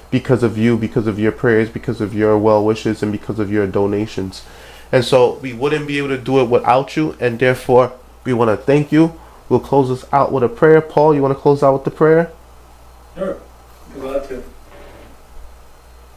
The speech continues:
Speaker 2: Our eternal Father, which art in heaven, we're so grateful for Ricard and for the ministry that he's doing, for the love that he has for the, for the love that he has for thy children. Bless him in his ministry and bless him with donations that he might continue the ministry,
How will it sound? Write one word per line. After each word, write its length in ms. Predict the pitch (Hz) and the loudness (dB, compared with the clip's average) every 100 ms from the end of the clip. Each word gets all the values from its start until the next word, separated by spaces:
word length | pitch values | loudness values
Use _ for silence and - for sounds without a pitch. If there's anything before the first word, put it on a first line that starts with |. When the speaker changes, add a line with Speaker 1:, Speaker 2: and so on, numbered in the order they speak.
| - | -8
Speaker 2:
Our 180 | 156 147 | -6 -4
eternal 360 | 156 151 143 | -4 -4 -4
Father, 300 | - 139 143 | -4 -4 -4
which 100 | 139 | -8
art 160 | 135 135 | -10 -10
in 60 | |
heaven, 260 | 135 143 147 | -12 -12 -12
we're 80 | 135 | -12
so 240 | - 135 | -10 -10
grateful 460 | 127 135 135 - 143 | -8 -10 -10 -12 -16
for 400 | - 135 131 131 - - | -8 -6 -6 -8 -18 -20
Ricard 400 | - - 139 143 | -20 -8 -4 -4
and 160 | 135 127 | -6 -8
for 160 | 135 127 | -8 -8
the 260 | 127 123 | -8 -10
ministry 460 | 139 135 127 135 131 | -12 -12 -12 -8 -8
that 220 | 135 127 | -8 -10
he's 180 | 131 120 | -14 -10
doing, 420 | 139 139 135 - - - - - - - _ 139 | -6 -6 -6 -12 -20 -20 -20 -20 -20 -20 _ -8
for 80 | |
the 100 | 135 | -6
love 300 | 131 135 135 | -2 -2 -2
that 200 | 139 139 | -6 -10
he 60 | 139 | -6
has 220 | 135 135 | -6 -6
for 140 | 147 135 | -8 -8
the, 300 | 127 123 120 - - | -8 -8 -12 -20 -12
for 160 | 131 | -10
the 80 | 123 | -8
love 380 | 123 127 120 120 | -8 -6 -8 -12
that 140 | 120 - - - | -16 -18 -20 -16
he 120 | 135 | -10
has 360 | 127 127 127 - | -6 -6 -8 -10
for 340 | 127 123 120 - - - - | -10 -10 -12 -18 -20 -20 -10
thy 160 | 120 123 | -6 -6
children. 580 | 131 135 127 120 117 117 - - | -6 -6 -6 -6 -8 -12 -18 -14
Bless 300 | 101 127 - | -10 -8 -8
him 100 | 131 | -10
in 100 | 131 | -8
his 160 | 131 131 | -8 -8
ministry 440 | 131 131 135 135 | -10 -10 -10 -10
and 140 | 131 | -8
bless 260 | 120 120 - | -8 -10 -10
him 160 | 127 127 | -14 -14
with 240 | 123 - | -14 -14
donations 640 | 127 123 131 - 135 131 | -10 -8 -10 -10 -12 -12
that 220 | 127 120 | -12 -10
he 80 | 127 | -10
might 360 | 120 123 123 - | -10 -10 -10 -14
continue 380 | 131 135 143 135 | -18 -14 -10 -8
the 80 | 139 | -8
ministry, 600 | 135 131 - 131 135 | -10 -12 -8 -6 -6